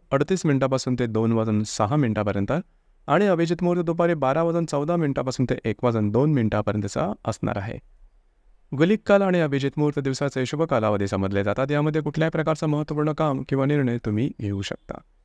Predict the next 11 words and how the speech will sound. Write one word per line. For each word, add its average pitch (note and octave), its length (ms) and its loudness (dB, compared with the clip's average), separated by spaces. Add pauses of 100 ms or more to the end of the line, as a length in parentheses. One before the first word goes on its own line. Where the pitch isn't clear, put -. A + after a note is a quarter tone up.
(760)
याचप्रमाणे G3+ 520 2
आजच्या F#3 240 0
दिवसाचा F3+ 360 0
जो F3+ 180 -2
राहू C3 240 -2
काळ E3+ 200 2
आहे D#3+ 200 -2
तो F#3 60 -2
सुरुवात A2+ 380 -4
होईल B2+ 120 -2
दुपारी D3+ 260 -2